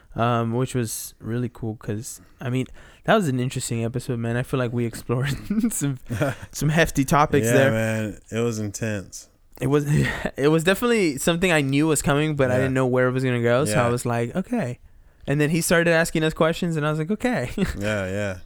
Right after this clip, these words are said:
Speaker 1: But, um, he was, that was a really fun time, man. And he
Speaker 2: That's,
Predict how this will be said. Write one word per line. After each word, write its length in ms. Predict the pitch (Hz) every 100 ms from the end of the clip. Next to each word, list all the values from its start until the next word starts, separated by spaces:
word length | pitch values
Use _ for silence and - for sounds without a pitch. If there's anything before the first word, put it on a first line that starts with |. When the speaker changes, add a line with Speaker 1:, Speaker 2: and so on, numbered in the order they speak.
| - 131
Speaker 1:
But, 200 | 135 131
um, 240 | 120 113
he 120 | - 220
was, 200 | 427 302
that 160 | - 247
was 120 | 247 120
a 80 |
really 280 | 101 107 110
fun 260 | 110 107 107
time, 340 | - 113 123
man. 320 | 131 131 123 - -
And 180 | 139 143
he 40 | -
Speaker 2:
That's, 300 | 120 -